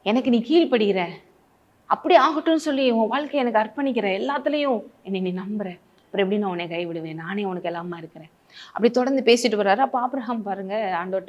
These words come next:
பேசுறாரு, "என்னதான் இருந்தாலும் எனக்கு ஒரு குழந்தை இல்லையா ஆண்டவரே?" அப்படின்னு ஃபீல் பண்ணும்போது, அப்புறம் பாருங்க, நடுவுல நிறைய விஷயங்கள் போயிட்டு இருக்கு. ஐந்துல பாருங்க, அப்பொழுது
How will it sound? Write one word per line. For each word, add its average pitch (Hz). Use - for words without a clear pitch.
பேசுறாரு, 175
"என்னதான் 180
இருந்தாலும் 220
எனக்கு 226
ஒரு 202
குழந்தை 208
இல்லையா 208
ஆண்டவரே?" 190
அப்படின்னு 196
ஃபீல் 196
பண்ணும்போது, 175
அப்புறம் 233
பாருங்க, 190
நடுவுல 208
நிறைய 180
விஷயங்கள் 185
போயிட்டு 175
இருக்கு. 170
ஐந்துல 226
பாருங்க, 175
அப்பொழுது 208